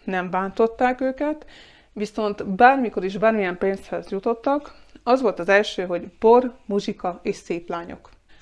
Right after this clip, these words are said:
Amint volt pénzük, ők erre költötték az egész vagyonukat.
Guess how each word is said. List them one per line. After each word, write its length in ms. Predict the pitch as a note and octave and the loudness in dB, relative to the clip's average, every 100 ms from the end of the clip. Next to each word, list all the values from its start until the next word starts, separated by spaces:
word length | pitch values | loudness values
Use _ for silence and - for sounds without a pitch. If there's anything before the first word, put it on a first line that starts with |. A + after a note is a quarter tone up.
| _ | _
Amint 380 | - E4 C#4+ B3+ | -2 0 0 -2
volt 180 | - F#3 | 0 -2
pénzük, 500 | F#3 F3+ F3 F3+ F3 | -2 -6 -6 -8 -8
ők 220 | - G#3 - | -2 -2 -2
erre 360 | - G3+ F#3 F3+ | -2 2 2 2
költötték 540 | F#3+ F3+ - - E3+ | -6 -8 -10 -12 -10
az 120 | F3+ | -8
egész 420 | F#3 F3 F3 - - _ _ - | -6 -6 -8 -12 -20 _ _ -10
vagyonukat. 640 | G3+ F#3 F3+ F#3+ - - | -6 -6 -8 -12 -16 -16